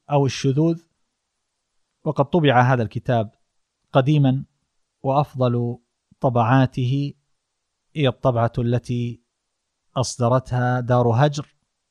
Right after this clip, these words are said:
بإشراف الدكتور عبد الله التركي. وبعد، فهذا ما أردت التعريف به من هذا النوع من الكتب في التفسير بالمأثور،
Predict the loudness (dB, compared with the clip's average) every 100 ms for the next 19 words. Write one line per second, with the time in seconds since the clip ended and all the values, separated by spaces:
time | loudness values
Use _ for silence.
0 | _ _ _ -8 -6 -4 -2 0 -2 -6
1 | -12 -8 -8 -6 -4 -2 -2 -4 -10 _
2 | _ _ _ _ _ _ _ -8 -2 0
3 | 0 -2 -4 -6 -12 -20 _ _ _ _
4 | _ _ _ -4 0 2 0 -6 _ _
5 | _ _ _ _ _ _ -2 2 2 2
6 | 2 2 0 0 -2 -6 -2 0 -2 -2
7 | -4 -4 -8 _ _ _ _ _ _ -4
8 | -2 0 0 2 2 2 2 2 2 2
9 | 0 0 0 -2 -6 -6 -4 -4 -6 -8
10 | -8 -6 -4 -4 -2 -2 -2 -4 -2 -2
11 | -4